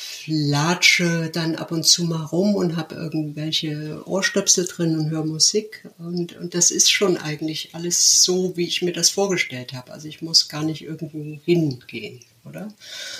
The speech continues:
Und so, dass ich, äh, früher so bin ich, bin ich irrsinnig viel in der Welt rumgegurkt, weil ich die verstehen wollte. Also, das ist mir absolut nicht gelungen, aber ich hab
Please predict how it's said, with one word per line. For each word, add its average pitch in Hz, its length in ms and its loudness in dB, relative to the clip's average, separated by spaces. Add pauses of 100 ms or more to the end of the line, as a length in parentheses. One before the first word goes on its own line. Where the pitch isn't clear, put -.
(320)
Und 156 200 4
so, 156 120 6
dass 151 220 4
ich, - 220 2
äh, 151 300 0 (120)
früher 175 640 2
so 165 480 2
bin 175 140 -8
ich, 170 180 -10
bin 180 120 -4
ich 175 200 -6 (180)
irrsinnig 196 540 4
viel 175 320 2
in 165 100 -2
der 156 220 -2
Welt 180 480 0
rumgegurkt, 185 1120 2
weil 160 180 0
ich - 280 -4
die 156 260 -4
verstehen 165 580 6
wollte. 117 320 -6 (320)
Also, 143 200 -4 (640)
das - 100 2
ist - 160 6
mir 139 260 -2
absolut 160 400 0
nicht 160 200 -2
gelungen, 190 460 -2
aber 165 240 -4 (460)
ich 180 180 0
hab 185 160 0